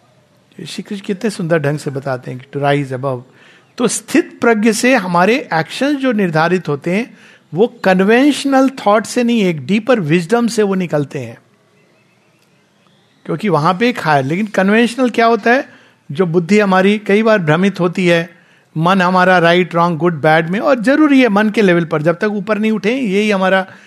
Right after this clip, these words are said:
framework है। लेकिन जैसे जैसे मनुष्य उसके ऊपर उठता है, वैसे वैसे उसका framework enlarge होता है, बुद्धि और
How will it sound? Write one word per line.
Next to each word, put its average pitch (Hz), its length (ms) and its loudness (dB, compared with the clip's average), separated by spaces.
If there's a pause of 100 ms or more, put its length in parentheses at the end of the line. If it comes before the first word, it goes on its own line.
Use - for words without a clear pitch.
(200)
framework 185 460 0
है। 131 260 -6 (380)
लेकिन 170 260 -4
जैसे 170 280 0
जैसे 240 280 -2
मनुष्य 185 360 -2
उसके - 200 -10
ऊपर 170 280 -4
उठता 156 320 -2
है, 117 320 -8 (500)
वैसे 151 240 -4
वैसे 175 240 -4
उसका 226 260 -8
framework 165 560 -6 (300)
enlarge 143 520 -2
होता 131 200 -14
है, 135 120 -12
बुद्धि 139 340 -4
और 170 300 -2